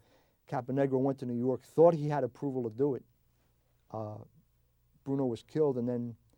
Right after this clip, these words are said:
four or five months later, Caponegro and a couple other people ended up dead. It was like a, I think it was a double cross. Some, some of the leaders in New York wanted to create a situation where they could fill a power vacuum and really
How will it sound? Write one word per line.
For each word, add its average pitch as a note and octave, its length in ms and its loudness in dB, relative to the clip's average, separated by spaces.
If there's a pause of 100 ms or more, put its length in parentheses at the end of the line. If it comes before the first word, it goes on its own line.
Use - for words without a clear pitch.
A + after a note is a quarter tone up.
(180)
four C3+ 160 -6
or A#2 40 -4
five A#2+ 200 -6
months A#2+ 260 -6
later, B2 180 -4
Caponegro A#2+ 600 -6
and A#2 80 -4
a G#2+ 40 -10
couple A#2+ 240 -8
other B2 100 -4
people A2+ 280 -12
ended G#2+ 140 -10
up G2+ 80 -10 (100)
dead. G#2 120 -10
It - 300 -20
was C3 120 -4
like C#3+ 140 2
a, E3 160 -2
I E3+ 140 0
think G#3 180 -4
it G3+ 40 2
was D3+ 120 0
a A#2+ 40 -6
double A#2+ 280 -2
cross. - 420 -12 (380)
Some, C3 320 -6
some C#3 160 -6
of B2+ 80 -4
the B2 40 -2
leaders B2 280 -2
in A#2+ 80 -6
New A#2+ 100 -4
York A#2+ 280 -2
wanted A#2+ 260 -4
to A#2 80 -10
create A#2+ 380 -4
a C3 40 -8
situation A2+ 720 -10
where A2 220 -8 (400)
they A2+ 100 -4
could A2 180 -14
fill A#2+ 460 -4 (100)
a A2 40 -20
power A#2 340 -6
vacuum G#2+ 420 -10
and G#2+ 240 -12
really A#2 360 -6